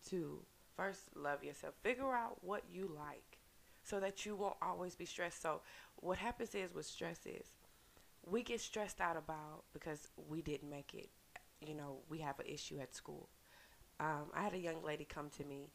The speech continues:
and she was so stressed about the entire time about her and her son getting, getting her son into school. And I told her when I first met her, "You're okay. You're gonna, we're gonna get you in there.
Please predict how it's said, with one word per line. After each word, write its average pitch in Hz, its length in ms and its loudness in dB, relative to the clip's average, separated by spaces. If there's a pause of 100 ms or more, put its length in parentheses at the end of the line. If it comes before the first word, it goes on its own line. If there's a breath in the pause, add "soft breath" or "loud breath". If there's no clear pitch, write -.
(380 soft breath)
and 143 160 0
she 196 180 0
was 165 140 0
so 165 360 6
stressed - 680 4
about 143 480 2
the 151 140 -2
entire 165 480 6
time 160 260 -2
about 143 360 0 (280 loud breath)
her - 180 6
and 160 120 4
her 151 80 2
son 147 280 -2
getting, 165 280 -4 (240)
getting 170 160 2
her 151 80 -2
son 143 200 -4
into 143 220 -8
school. - 300 -6 (360 soft breath)
And 156 140 0
I 170 60 2
told 226 260 0
her 190 100 0
when 185 140 2
I 175 60 2
first - 260 0
met 220 140 4
her, 175 60 2
"You're 285 280 2
okay. 392 320 0 (140)
You're 320 100 2
gonna, 349 160 2 (100)
we're 254 80 2
gonna 339 160 4
get 247 160 -2
you 330 120 2
in 311 80 2
there. 151 180 -2